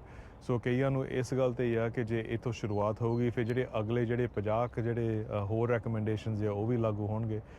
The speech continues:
But I think ਇਹ ਬੜੀ ਇੱਕ ਬੇਸਿਕ ਜਿਹੀ ਗੱਲ ਆ ਕਿ ਲੋਕਾਂ ਦੇ, I think, ਸਮਝ ਤੋਂ ਬਾਹਰ ਆ, ਤੇ ਇਹ ਲੱਗਦਾ ਇੱਦਾਂ ਹੈ ਕਿ ਬਹੁਤ ਵੱਡੀ ਗੱਲ ਆ ਤੇ ਬਹੁਤ ਕੁਛ ਠੱਲ ਪਊਗਾ ਇਹਦੇ ਨਾਲ, ਪਰ ਇਹ actually ਹਕੀਕਤ ਦੇ ਵਿੱਚ ਇੱਕ ਸਭ ਤੋਂ ਪਹਿਲਾ ਸਟੈਪ ਆ, ਬਹੁਤ ਛੋਟਾ ਸਟੈਪ ਆ।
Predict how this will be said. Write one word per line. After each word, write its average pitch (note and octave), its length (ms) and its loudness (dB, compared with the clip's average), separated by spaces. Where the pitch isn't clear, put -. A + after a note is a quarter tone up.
But B2 100 2
I A#2+ 40 0
think D3 140 2
ਇਹ C#3+ 60 4
ਬੜੀ B2+ 280 2
ਇੱਕ B2 140 0
ਬੇਸਿਕ A2 500 0
ਜਿਹੀ A#2 240 2
ਗੱਲ G#2+ 220 2
ਆ G#2+ 140 2
ਕਿ A2 160 -2
ਲੋਕਾਂ G#2+ 320 -2
ਦੇ, A2 120 0
I G#2+ 40 -2
think, A2 140 -2
ਸਮਝ G#2+ 280 -2
ਤੋਂ G#2 160 -4
ਬਾਹਰ G2+ 300 0
ਆ, A2+ 160 0
ਤੇ A2+ 420 2
ਇਹ A#2+ 120 0
ਲੱਗਦਾ A#2 400 2
ਇੱਦਾਂ A#2 220 0
ਹੈ A#2 60 0
ਕਿ A#2 80 -2
ਬਹੁਤ G#2+ 220 0
ਵੱਡੀ G#2 320 -2
ਗੱਲ A2+ 200 2
ਆ A2+ 140 2
ਤੇ A2 140 0
ਬਹੁਤ G#2+ 280 0
ਕੁਛ A#2 140 -2
ਠੱਲ A2 220 0
ਪਊਗਾ A2+ 380 0
ਇਹਦੇ A2+ 120 2
ਨਾਲ, G#2+ 240 0
ਪਰ A2+ 80 0
ਇਹ A2+ 100 2
actually A2+ 360 0
ਹਕੀਕਤ G#2+ 380 -2
ਦੇ A#2 80 0
ਵਿੱਚ A2 240 0
ਇੱਕ G#2 100 -2
ਸਭ - 280 -2
ਤੋਂ C3 180 -2
ਪਹਿਲਾ A2+ 320 0
ਸਟੈਪ G#2 320 -4
ਆ, G2 80 0
ਬਹੁਤ G2 200 -2
ਛੋਟਾ G2 240 -4
ਸਟੈਪ F#2+ 300 -8
ਆ। G2+ 120 -8